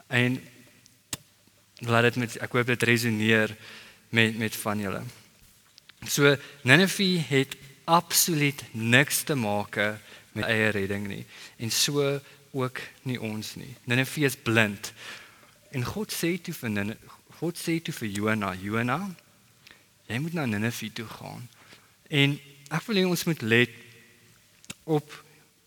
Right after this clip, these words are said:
Jona se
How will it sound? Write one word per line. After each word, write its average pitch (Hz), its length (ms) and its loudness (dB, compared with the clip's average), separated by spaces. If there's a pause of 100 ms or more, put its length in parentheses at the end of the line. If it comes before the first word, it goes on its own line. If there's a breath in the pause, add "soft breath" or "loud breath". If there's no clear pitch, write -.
Jona 127 600 4 (1300 loud breath)
se 127 520 6